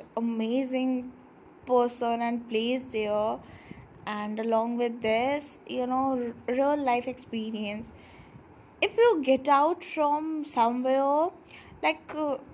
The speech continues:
from a room, from a place where you always used to stay, if you used to go some another, then definitely you will gonna to,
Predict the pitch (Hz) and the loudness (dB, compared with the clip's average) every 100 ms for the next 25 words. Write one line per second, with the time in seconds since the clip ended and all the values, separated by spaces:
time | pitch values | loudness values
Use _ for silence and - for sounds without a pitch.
0 | - - 277 - 302 294 302 262 247 262 | -20 -18 -18 0 2 4 2 0 2 2
1 | 262 269 262 262 247 247 247 247 226 233 | 2 0 -2 4 4 4 2 -2 -2 -2
2 | - 240 247 262 262 254 226 240 240 240 | -4 0 2 2 -2 -2 0 0 -2 -2
3 | 247 247 247 226 233 233 247 247 233 233 | -2 -2 2 2 4 4 2 2 -2 -2
4 | 240 - 262 - - - - - 247 247 | -4 -4 -6 -6 -16 -20 -20 -2 2 2
5 | 277 359 - - - - - - - - | 2 -2 -6 -20 -20 -20 -20 -20 -20 -20
6 | - - - 262 262 277 277 254 240 262 | -20 -20 -2 -2 2 0 0 -2 -2 -2
7 | 254 294 247 262 277 294 311 - 285 294 | -2 -4 0 2 2 2 -2 0 0 -2
8 | - 233 233 247 269 381 - - - - | -4 -2 -2 2 4 4 0 -20 -20 -20
9 | - - - - - - - - - - | -20 -20 -20 -20 -20 -20 -20 -20 -20 -20
10 | - - - - - - - - 370 359 | -20 -20 -20 -20 -20 -20 -18 -6 -4 0
11 | 294 311 311 330 330 339 302 285 302 277 | 0 0 -4 -4 2 2 4 2 0 2
12 | 262 269 294 311 | 2 2 -2 -4